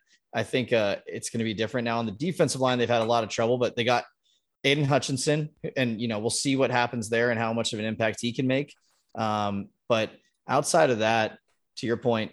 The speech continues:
this is just a team of people that, you know, this is gonna be about what their coach can get out of them, I think, this year. And again, I, I think on the offensive side,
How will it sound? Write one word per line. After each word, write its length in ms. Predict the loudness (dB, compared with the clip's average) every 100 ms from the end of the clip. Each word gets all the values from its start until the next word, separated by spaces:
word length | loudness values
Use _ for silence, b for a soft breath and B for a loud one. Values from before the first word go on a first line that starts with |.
| -6
this 240 | -4 -2
is 120 | -4
just 220 | -2 -4
a 40 | -6
team 340 | -4 -2 -2
of 100 | -4
people 380 | -4 -4 -2 0
that, 260 | 0 0 -2 _
you 80 | -14
know, 120 | -10
this 240 | -4 -4 -4
is 140 | -4
gonna 180 | 0 2
be 140 | 2
about 340 | 0 0 0 -2 _ _ _
what 180 | -6 -2
their 120 | -4
coach 360 | 0 0 0 -4
can 100 | -2
get 160 | 0
out 200 | 2 2
of 80 | 2
them, 240 | 0 -2 -8 _ _
I 60 | -4
think, 200 | -4 -2
this 200 | -4 -2
year. 380 | 2 2 0 -8 _
And 160 | -6 -4
again, 340 | -2 0 0 -2
I, 100 | -4
I 120 | -4
think 200 | -4 -2
on 120 | 0
the 100 | 0
offensive 500 | 0 -2 -2 -6 -6
side, 380 | -4 -2 0 -2